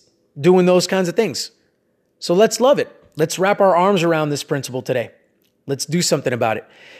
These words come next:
I'd love to hear your thoughts. I'd love to hear where you're struggling. Like, what is it you wanna control? What is it you're cool with not having control over? See, i-, if you're gonna do something with this podcast, and like I said yesterday, I, I hope that you do. I hope you're not just listening and allow me to tickle your ears. But,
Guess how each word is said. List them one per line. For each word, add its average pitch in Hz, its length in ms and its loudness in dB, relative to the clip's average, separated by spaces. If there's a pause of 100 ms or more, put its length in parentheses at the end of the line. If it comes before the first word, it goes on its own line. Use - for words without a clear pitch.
(160)
I'd 175 180 0
love 180 200 2
to 202 80 -2
hear 208 180 0
your 196 120 -2
thoughts. 202 320 -2
I'd 160 160 -4
love 220 140 2
to 226 100 -6
hear 240 180 0
where 240 160 6
you're 240 160 2
struggling. 143 460 0
Like, 123 180 -4
what 139 160 0
is 196 160 2
it 226 80 -2
you 214 100 2
wanna 226 220 2
control? 208 640 0 (380)
What 175 180 4
is 247 140 4
it 247 80 -4
you're 226 120 0
cool 262 280 0
with 240 180 0
not 185 320 -2
having 185 320 -2
control 147 440 -2
over? 131 140 -4
See, 208 300 -2 (400)
i-, 233 180 0
if 262 260 2
you're 277 120 2
gonna 254 180 0
do 214 220 0
something 214 360 -2
with 190 120 0
this 214 140 -2
podcast, 165 500 0
and 151 80 -4
like 156 140 -2
I 208 40 0
said 190 160 -2
yesterday, 147 280 -2
I, 120 220 -4
I - 20 -8
hope 190 260 0
that 190 140 0
you 147 60 -4
do. 143 180 0
I 127 60 0
hope 170 180 0
you're 190 60 -4
not 170 140 -2
just 139 200 -6
listening 131 480 -2
and 123 100 -6
allow 135 200 -4
me 139 100 -4
to 127 60 -8
tickle 143 280 -4
your 117 160 -6
ears. 135 340 -2 (380)
But, 180 340 0